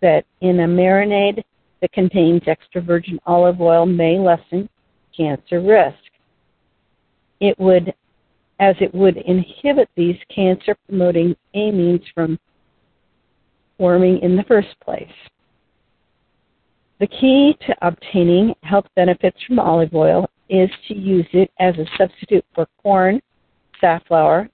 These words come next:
and sunflower oils. Remember that the superfood recommendation is about one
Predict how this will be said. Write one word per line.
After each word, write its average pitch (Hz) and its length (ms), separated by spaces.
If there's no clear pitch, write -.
and 190 200
sunflower 165 640
oils. 151 300
Remember 190 540
that 190 240
the 175 80
superfood 214 680
recommendation 185 840
is 175 200
about 170 340
one 190 420